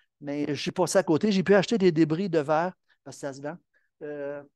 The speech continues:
au niveau de l'explosion qui s'est passée en juillet quarante-cinq. J'ai quelques petits morceaux, ça a l'air de rien.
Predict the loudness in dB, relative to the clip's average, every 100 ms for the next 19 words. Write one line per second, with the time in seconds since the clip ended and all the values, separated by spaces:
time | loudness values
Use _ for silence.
0 | _ _ _ -12 -8 -4 -2 0 2 2
1 | 0 -4 -2 0 -2 -4 -6 -4 -4 -6
2 | -6 -6 -6 -6 -6 -6 -10 -10 -12 -16
3 | -20 _ -20 -18 -4 -4 0 0 0 0
4 | -2 0 0 2 2 0 -2